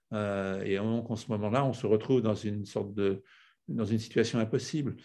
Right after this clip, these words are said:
où si on, on, on retire la présence, euh,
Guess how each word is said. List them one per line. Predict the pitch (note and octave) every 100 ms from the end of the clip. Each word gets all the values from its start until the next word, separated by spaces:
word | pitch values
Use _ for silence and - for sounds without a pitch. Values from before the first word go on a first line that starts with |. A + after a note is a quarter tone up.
| - - -
où | B2
si | A#2 - B2 A#2+
on, | A2 G#2 G2 A#2+
on, | A#2+ A2+ A#2+ A#2+
on |
retire | A#2 B2 B2+ B2+
la | A#2+
présence, | A#2 A#2 A#2 A#2 A2 - - _ _ _ -
euh, | A#2+ A2 G#2+ G#2 G#2+